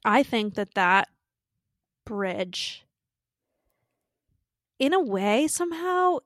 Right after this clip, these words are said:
it's, like, more gut-wrenching than maybe anything she's ever written.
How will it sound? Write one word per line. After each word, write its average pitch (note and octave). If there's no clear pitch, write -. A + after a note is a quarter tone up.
it's, -
like, B3+
more A3+
gut-wrenching G3+
than F#3
maybe F3+
anything F3
she's -
ever -
written. F3+